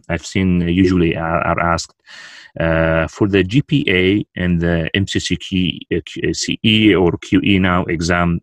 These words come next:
is there is a minimum score, uh, for it, uh, or no, not necessarily? It's just, uh, you know, whatever score you get, but, but if you have good clinical experience, we may consider you.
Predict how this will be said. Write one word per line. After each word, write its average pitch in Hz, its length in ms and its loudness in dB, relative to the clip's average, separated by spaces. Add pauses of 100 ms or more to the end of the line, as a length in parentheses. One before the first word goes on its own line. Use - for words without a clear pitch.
is 92 160 -2
there 110 120 4
is 151 120 2
a 147 80 2
minimum 123 360 4
score, 98 380 2 (720)
uh, 82 500 0
for 104 280 0
it, 104 160 2 (180)
uh, 82 420 -2
or 90 220 4
no, 95 320 4
not 90 200 0
necessarily? 85 680 2
It's 82 200 -2
just, - 280 -2
uh, 80 460 -4 (100)
you 90 100 0
know, 87 160 2
whatever 87 320 4
score 85 260 0
you 82 120 4
get, 87 240 0 (120)
but, 85 220 -4
but 123 160 -4
if 85 100 -8
you 87 100 -2
have 85 180 0
good 87 160 -4
clinical 85 340 -2
experience, 85 560 -4
we 87 100 2
may 85 160 2
consider 82 480 0
you. 80 160 0